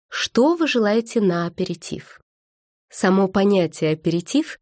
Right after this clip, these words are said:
переводится с французского как "открывать". В качестве аперитива могут подавать не только спиртное, но и безалкогольные напитки, соки, минеральную воду. Выбор за вами. Забегая чуть вперед,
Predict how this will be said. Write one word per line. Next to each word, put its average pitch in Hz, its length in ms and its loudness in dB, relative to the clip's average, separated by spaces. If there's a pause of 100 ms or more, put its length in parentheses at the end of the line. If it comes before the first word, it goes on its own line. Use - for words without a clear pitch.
(320)
переводится 247 680 2
с - 100 -2
французского 208 720 -2
как 254 340 -4 (140)
"открывать". 214 880 -2 (640)
В - 160 -16
качестве 185 560 0
аперитива 180 680 -2 (400)
могут 302 380 2
подавать 247 380 0
не 247 100 0
только 311 360 0
спиртное, 170 800 -2 (320)
но 196 280 6
и 311 100 2
безалкогольные 196 800 0
напитки, 165 680 -6 (240)
соки, 170 580 -2 (240)
минеральную 170 540 2
воду. 160 360 -8 (540)
Выбор 233 380 0
за 175 200 -4
вами. - 400 -10 (1000)
Забегая 190 520 2
чуть 170 220 -4
вперед, 202 440 0